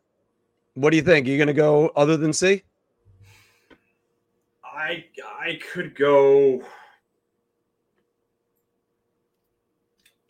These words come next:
Speaker 2: I, I would wanna say maybe, I'm gonna probably give them a C minus as well. As, and it, like, just like the Rangers. Um, really what it comes down to for me, for the Islanders, is they had that one stretch from the middle of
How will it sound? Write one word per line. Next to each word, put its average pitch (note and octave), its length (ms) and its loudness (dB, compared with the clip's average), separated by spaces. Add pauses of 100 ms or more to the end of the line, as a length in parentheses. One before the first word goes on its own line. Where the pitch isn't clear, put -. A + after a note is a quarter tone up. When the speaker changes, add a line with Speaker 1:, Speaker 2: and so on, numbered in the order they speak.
(480)
Speaker 2:
I, A2 140 -20 (260)
I D#3+ 220 -2
would E3 280 -10 (120)
wanna C3+ 280 -10
say B2 380 -12
maybe, A2+ 420 -12
I'm E3+ 160 -12
gonna G3+ 140 -6
probably C3+ 340 -12
give B2 140 -10
them A2+ 140 -8
a G2+ 40 -14
C A#2 220 -18
minus G#2 380 -16
as - 160 -20
well. F#2 320 -20 (300)
As, G2+ 160 -20
and G2+ 220 -14
it, F#2+ 220 -14
like, F#2+ 160 -20
just - 220 -18
like G2+ 120 -18
the G2 60 -20
Rangers. G2 560 -20 (100)
Um, G2+ 260 -20 (1080)
really G3+ 440 6
what F#3 160 0
it D#3+ 80 -4
comes E3+ 220 -12
down C3+ 240 -6
to D3 100 -20
for - 180 -18
me, C#3 220 -12
for D#3 120 -14
the D3 140 -8
Islanders, D3 560 -10
is A#2+ 140 -18
they D3 140 -6
had F#3 200 -8
that - 240 -4
one C3+ 240 -8
stretch - 680 -14
from C#3 160 -10
the A#2+ 140 -8
middle B2+ 720 -6
of A#2 760 -10